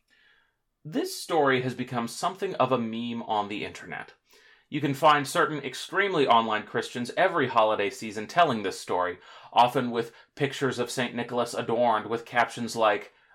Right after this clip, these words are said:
"I came here to give presents to kids and punch heretics, and I just ran out of presents." Some of them even rewrite popular Christmas tunes, such as,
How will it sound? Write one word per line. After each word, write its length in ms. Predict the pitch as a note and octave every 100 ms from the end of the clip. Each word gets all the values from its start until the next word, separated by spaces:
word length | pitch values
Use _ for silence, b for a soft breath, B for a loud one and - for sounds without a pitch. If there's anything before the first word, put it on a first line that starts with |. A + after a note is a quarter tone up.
| -
"I 160 | F2+ F2
came 320 | G#2+ G#2 G#2
here 160 | A2
to 80 | G2+
give 280 | G#2 G#2+ -
presents 400 | A2+ G#2+ G#2+ -
to 100 | B2
kids 500 | - A2+ D#3 F3 - -
and 240 | E2+ D#2+
punch 360 | - A2 A2 -
heretics, 840 | A2+ F2 F2 - - - - - b b b
and 160 | A#2+ G2
I 100 | F2+
just 480 | F#2 G2 F#2+ - A#2+
ran 240 | G#2+ G#2
out 160 | F2+ G#2
of 160 | -
presents." 640 | - F2+ F2 D#2+ - - - _ _ _ _ _ _ _ _ _
Some 240 | - F3 F3
of 60 |
them 180 | A2 G#2+ A2+
even 260 | A#2+ A#2+ A2+
rewrite 440 | A#2+ A#2 A2+ -
popular 420 | B2+ A#2 B2+ A#2+
Christmas 460 | - F#3+ - A2+ -
tunes, 500 | G#2 E2+ F2 - -
such 260 | C3+ A#2+
as, 500 | B2+ G#2+ G2+ G2 -